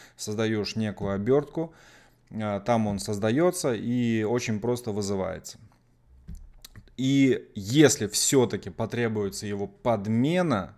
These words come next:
этого класса, то или, или не, не просто подмена, а переключение, оно тоже сделается достаточно просто. Достаточно просто, без какого-либо сильного рефакторинга.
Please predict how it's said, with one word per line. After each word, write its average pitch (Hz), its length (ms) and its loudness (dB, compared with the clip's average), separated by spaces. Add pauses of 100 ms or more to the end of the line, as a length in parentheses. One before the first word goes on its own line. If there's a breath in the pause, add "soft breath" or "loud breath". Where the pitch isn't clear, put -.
этого 95 380 -4
класса, 92 500 -6 (500 loud breath)
то 98 840 -2 (760)
или, 139 200 4 (160)
или 151 380 2
не, 143 200 -2
не 147 200 0
просто 220 240 2
подмена, 110 400 2
а 110 60 -2
переключение, 131 720 0
оно 131 280 0
тоже 120 300 2
сделается 107 460 0
достаточно 101 580 -6
просто. - 420 -12 (220)
Достаточно 104 460 -6
просто, 151 420 0
без 127 300 2
какого-либо 110 800 -2
сильного 110 480 -2
рефакторинга. 98 720 -6